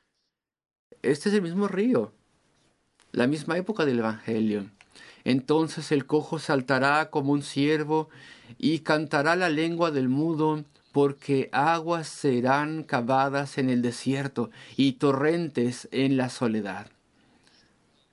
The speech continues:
Y el lugar seco se convertirá en estanque, y el sequedal en maladeros de aguas.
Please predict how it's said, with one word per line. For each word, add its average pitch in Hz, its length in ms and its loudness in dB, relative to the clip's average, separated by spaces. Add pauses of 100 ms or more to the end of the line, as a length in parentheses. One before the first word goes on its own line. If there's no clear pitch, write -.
(400)
Y 120 140 4
el 123 60 4
lugar 127 300 2
seco 131 480 0
se 120 200 -4
convertirá 127 680 0
en 143 80 -2
estanque, 139 760 -4 (420)
y 123 100 2
el 135 140 4
sequedal 143 720 0
en 170 120 -4
maladeros 151 600 0
de 180 140 2
aguas. 117 520 -2